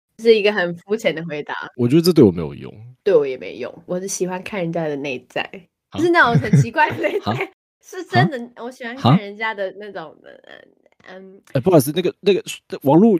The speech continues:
Speaker 2: 开始变差了啊。
Speaker 1: <laughs> 不是，我不是在讲色色的东西。
Speaker 2: <laughs> 不是，好，我，我知道，我知道，我知道，我知道，我知道你是一个非常重视灵魂的人，
Speaker 1: OK，
Speaker 2: 好不好？
Speaker 1: 对。
Speaker 2: 灵魂契合啦，吼。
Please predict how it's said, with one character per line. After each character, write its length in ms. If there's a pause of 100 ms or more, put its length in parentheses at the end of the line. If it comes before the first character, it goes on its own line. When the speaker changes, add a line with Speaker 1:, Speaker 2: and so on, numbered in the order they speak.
Speaker 2:
开 200
始 40
变 160
差 300
了 160
啊。 160
Speaker 1:
<laughs> 0
不 60
是， 60 (1700)
我 80
不 60
是 160
在 80 (100)
讲 120 (100)
色 80
色 180 (160)
的 80
东 60 (160)
西。 60 (540)
Speaker 2:
<laughs> 560
不 100
是， 60 (760)
好， 100
我， 140
我 180
知 160
道， 160
我 160
知 100
道， 120
我 140
知 120
道， 100
我 180
知 80
道， 200
我 100
知 80
道 100
你 100
是 140
一 60
个 160 (160)
非 100
常 200
重 260
视 240
灵 380
魂 420
的 100
人， 200
Speaker 1:
OK， 640
Speaker 2:
好 60
不 60
好？ 40
Speaker 1:
对。 680 (320)
Speaker 2:
灵 320
魂 320
契 500
合 160
啦， 360
吼。 440